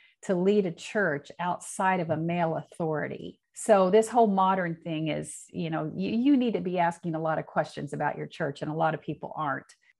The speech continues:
So that's internalized misogyny, the women who believe that women can't be something because they've been taught inside this patriarchal belief system that they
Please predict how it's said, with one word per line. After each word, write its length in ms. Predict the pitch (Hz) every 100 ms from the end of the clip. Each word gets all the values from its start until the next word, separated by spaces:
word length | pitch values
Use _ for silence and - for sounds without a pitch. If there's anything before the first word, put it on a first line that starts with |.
| -
So 480 | - 254 247 233 202
that's 260 | 240 254
internalized 600 | 262 233 247 226 190 165
misogyny, 520 | 175 - 214 202 175 156
the 100 | 160
women 360 | 180 202 208
who 160 | 185 202
believe 640 | 165 170 208 202 160 147
that 180 | 160 -
women 380 | 165 185 175 165
can't 500 | - 220 208 - 165
be 240 | 196 214
something 800 | 214 - 180 165 - 165 160 165
because 540 | 170 170 - 170 160 -
they've 380 | 175 190 196 190
been 220 | 170 156
taught 480 | - - 247 180 -
inside 420 | 175 165 180 170
this 180 | 170 -
patriarchal 640 | - 214 208 190 175 165 170
belief 400 | 160 160 202 240
system 460 | - 156 - 156 151
that 200 | 147 -
they 160 | 139